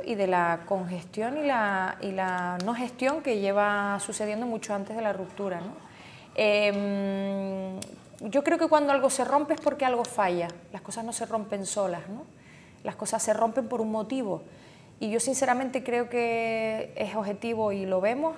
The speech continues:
eh, los que vivimos día a día en, en Arona, y los vecinos y vecinas del municipio,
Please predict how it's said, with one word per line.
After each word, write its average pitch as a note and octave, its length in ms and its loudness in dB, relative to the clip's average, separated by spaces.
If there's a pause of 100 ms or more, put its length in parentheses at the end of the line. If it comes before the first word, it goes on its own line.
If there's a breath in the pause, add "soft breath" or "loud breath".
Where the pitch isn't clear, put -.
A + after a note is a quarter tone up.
(120)
eh, F#3 800 -2
los F#3+ 120 -6
que F#3 120 -2
vivimos G3 400 -4
día G#3 180 0
a F#3+ 40 2
día G#3 260 0
en, F#3 160 -6 (140)
en F#3 160 -6
Arona, B3 360 -4
y A3 40 -4
los G3 260 -6
vecinos A3 380 -2
y A3+ 60 0
vecinas G3 420 -2
del F#3 180 -2
municipio, B3 640 -4